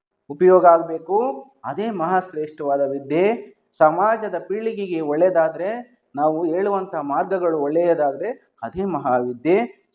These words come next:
ಸದ್ವಿದ್ಯೆ. ಸದ್ವಿದ್ಯೆ ಅಂದ್ರೆ ಉತ್ತಮವಾದ ವಿದ್ಯೆ, ಒಳ್ಳೆಯ ವಿದ್ಯೆ. ಪುಣ್ಯದಂ, ಪುಣ್ಯವೇ ಆಗಿರ್ತದೆ,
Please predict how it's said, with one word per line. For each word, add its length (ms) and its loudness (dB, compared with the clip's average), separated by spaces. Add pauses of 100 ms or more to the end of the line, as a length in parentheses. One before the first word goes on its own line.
ಸದ್ವಿದ್ಯೆ. 640 -2
ಸದ್ವಿದ್ಯೆ 520 -2
ಅಂದ್ರೆ 140 -2
ಉತ್ತಮವಾದ 720 2
ವಿದ್ಯೆ, 640 -6 (120)
ಒಳ್ಳೆಯ 340 0
ವಿದ್ಯೆ. 600 -4 (160)
ಪುಣ್ಯದಂ, 720 0
ಪುಣ್ಯವೇ 440 2
ಆಗಿರ್ತದೆ, 960 -4